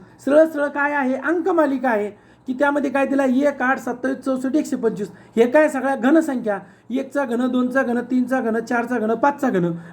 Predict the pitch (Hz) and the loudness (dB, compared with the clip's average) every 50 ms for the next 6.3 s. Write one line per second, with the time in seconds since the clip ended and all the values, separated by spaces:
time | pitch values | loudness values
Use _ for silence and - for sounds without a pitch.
0 | - 214 220 - - 302 302 285 - 254 240 247 262 254 269 254 254 - - - | -8 -8 -6 -2 2 4 4 4 2 0 0 0 0 0 0 -2 -4 -10 -20 -6
1 | - - 294 285 277 277 294 285 233 247 254 269 208 - - - - 202 214 214 | 0 2 2 2 2 2 2 2 2 4 2 2 2 -2 -6 -10 -8 -6 -6 -4
2 | 214 - 254 240 254 - 247 214 190 185 185 185 185 - - - 285 285 294 - | -4 -4 -6 -4 -4 -4 -2 -2 -2 -2 -2 -4 -8 -12 0 2 4 4 4 4
3 | 285 269 220 220 233 254 254 277 277 262 277 285 294 262 254 247 - 226 220 220 | 2 0 0 0 -2 0 0 0 -2 0 0 -2 -2 -2 -4 -4 -2 0 0 0
4 | 214 - - - - - 277 277 - - 285 269 254 269 277 269 262 - 311 311 | 0 -2 -6 -12 -6 -2 -2 -2 -2 -2 -4 -2 -2 -2 -2 -2 0 0 2 2
5 | 269 254 254 - 247 233 226 226 220 220 220 - - - - - 302 311 311 294 | 2 0 -2 -4 -4 -2 -2 0 -2 -2 -2 -6 -12 -12 0 2 4 6 6 6
6 | 277 262 262 269 254 254 | 6 4 2 0 -2 -2